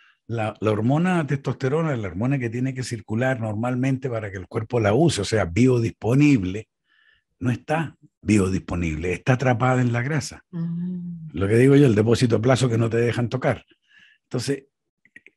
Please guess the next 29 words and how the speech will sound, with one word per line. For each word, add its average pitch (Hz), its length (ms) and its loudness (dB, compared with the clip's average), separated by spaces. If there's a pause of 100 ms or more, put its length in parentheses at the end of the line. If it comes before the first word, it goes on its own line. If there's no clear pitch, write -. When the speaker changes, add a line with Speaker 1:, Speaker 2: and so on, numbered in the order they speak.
(100)
Speaker 1:
es 131 180 0
un 151 80 6
círculo 160 460 0
vicioso, 151 460 0
porque 104 240 -10
como 104 180 -4
estoy 151 200 2
gordo, 151 360 4
tengo 135 220 2
la 135 120 -2
testosterona 135 560 -2
atrapada, 147 440 0
y 101 40 -4
porque 92 260 -10
tengo 139 220 -2
la 151 100 -2
testosterona 143 580 -4
atrapada 147 400 -4
y 117 60 -6
no 131 120 -2
es 135 80 -4
biodisponible, 156 920 -2
estoy 151 280 -4
gordo. 123 400 -4 (340)
Y 90 60 -6
ahí 127 100 2
va. 131 280 0 (500)
Entonces, 135 380 -8 (320)
reponer, 120 720 0